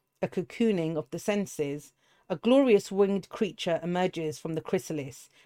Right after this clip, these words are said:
and is free to explore and delight in herself and others. A new leaf shoots from her thumb. In yoga, the thumb represents fire and universal consciousness. From periods of quiet solitude, fresh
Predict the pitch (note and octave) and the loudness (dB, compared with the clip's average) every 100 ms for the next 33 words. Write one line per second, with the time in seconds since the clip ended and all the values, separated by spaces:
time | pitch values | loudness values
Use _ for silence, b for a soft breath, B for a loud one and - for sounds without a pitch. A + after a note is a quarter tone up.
0 | b F3 F3+ - G3+ F#3 F#3+ F3 - - | b -6 -6 -2 -2 -2 -6 -8 -10 -4
1 | E3+ D#3+ D#3+ b b b E3+ E3+ E3+ E3+ | 0 0 -2 b b b -6 -4 -2 -2
2 | D#3 - E3 D#3 D#3+ - D#3 D3 - - | -4 -8 -8 -6 -6 -4 -4 -6 -10 -8
3 | D#3 D3+ C#3 C#3 C3+ _ _ _ _ - | -6 -4 -6 -8 -12 _ _ _ _ -4
4 | F#3 G3 A#3 A3 G3+ F#3 - - G#3+ - | 2 4 4 4 0 -2 -8 -6 -6 -6
5 | - - D#3 E3 - E3 D3+ D3 _ b | -8 -6 -4 -6 -4 -2 -2 -6 _ b
6 | b - F3+ G3 G#3 G#3 D#3 D#3 D#3 _ | b -6 2 6 6 4 0 -2 -6 _
7 | _ _ _ - F3 - G3 G3+ G3 F#3 | _ _ _ -12 -6 2 2 4 2 0
8 | - F3 E3+ C#3+ - F3+ F3 E3+ D#3+ D3+ | 0 -4 -4 -6 -6 0 2 2 0 0
9 | D#3 F3+ F3 D#3+ D#3+ - - F3 F3 D#3+ | -2 -2 -2 -2 -4 -6 -6 -6 -6 -10
10 | - D3 C#3+ - b b b G3 F#3+ - | -10 -10 -10 -14 b b b -4 -2 4
11 | A3+ A#3 A3+ G#3 F#3 - - G3 - - | 6 8 6 6 -4 -8 -2 -2 -2 0
12 | G3+ F#3 - F3 E3 D#3+ _ _ - F3+ | 0 0 -4 -4 -4 -6 _ _ -2 -2
13 | - | -4